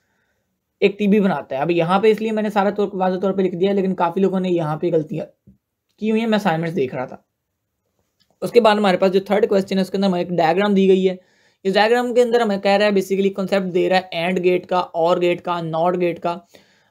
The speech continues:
अब basically इस कॉन्सेप्ट को समझने के लिए आपको पहले गेट्स का आना चाहिए। अगर तो आपको गेट आते हैं तो ठीक है, well and good है, अगर नहीं आते तो simply आप Google पे जाके वहाँ पे सर्च कर लीजिएगा गेट्स का कॉन्सेप्ट, तो आपको वहाँ पे वाज़ेह तौर पे समझ आ जाएगी,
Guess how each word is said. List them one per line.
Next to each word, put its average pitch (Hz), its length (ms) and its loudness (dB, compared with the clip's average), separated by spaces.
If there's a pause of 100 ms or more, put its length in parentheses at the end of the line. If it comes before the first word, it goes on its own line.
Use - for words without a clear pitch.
अब 185 80 0
basically 226 280 2
इस 262 80 -4
कॉन्सेप्ट 240 340 0
को 240 80 2
समझने 214 340 0
के 226 60 4
लिए 220 120 2
आपको 214 160 0
पहले 202 280 2
गेट्स 180 280 0
का 196 100 -4
आना 190 160 0
चाहिए। 190 360 -2 (1040)
अगर 170 200 2
तो 208 100 2
आपको 208 200 4
गेट 185 240 2
आते 185 220 0
हैं 190 80 0
तो 190 60 -2
ठीक 170 200 -4
है, 185 100 2
well 160 180 0
and 190 120 2
good 180 160 2
है, 180 140 0 (420)
अगर 196 180 0
नहीं 214 320 2
आते 208 280 0 (480)
तो 208 100 0
simply 214 420 0
आप 208 160 2
Google 196 260 0
पे 214 120 2
जाके 185 280 0
वहाँ 165 200 4
पे 175 100 -2
सर्च 185 200 2
कर 185 100 0
लीजिएगा 185 320 2
गेट्स 175 260 0
का 190 60 -4
कॉन्सेप्ट, 170 320 -6
तो 180 60 -2
आपको 170 160 -2
वहाँ 143 180 -6
पे 165 120 0 (160)
वाज़ेह 165 220 0
तौर 160 160 -2
पे 160 100 -6
समझ 143 280 -10
आ 113 140 -10
जाएगी, 110 340 -14